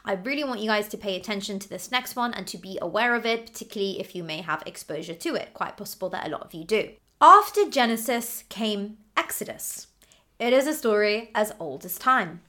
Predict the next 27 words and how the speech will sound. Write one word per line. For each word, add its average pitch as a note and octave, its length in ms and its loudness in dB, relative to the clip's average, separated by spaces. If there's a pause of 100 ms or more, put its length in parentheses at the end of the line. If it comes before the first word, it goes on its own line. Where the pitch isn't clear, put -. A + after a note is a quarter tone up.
Genesis G#4 680 2
is C4+ 320 4
a G#3 360 0
giant C#4+ 420 0 (100)
in C#4 120 -4
the D#4+ 80 -2
crypto C4 400 0
trading G3+ 560 -2
and G#3 160 2
lending D#3 320 -6
business. - 640 -4 (320)
Initial A3 480 2
concerns A3 540 4
were G3+ 120 4
raised E3 460 0
when A#3+ 180 4
they B3+ 160 6
were D#4 160 2
revealed G3 440 0
to - 140 -8
be A#3 120 0
the A#3+ 80 4
biggest A3 420 4
creditor G3 580 2 (200)
in F4 360 2
the C4+ 80 -2
Three D#4 440 2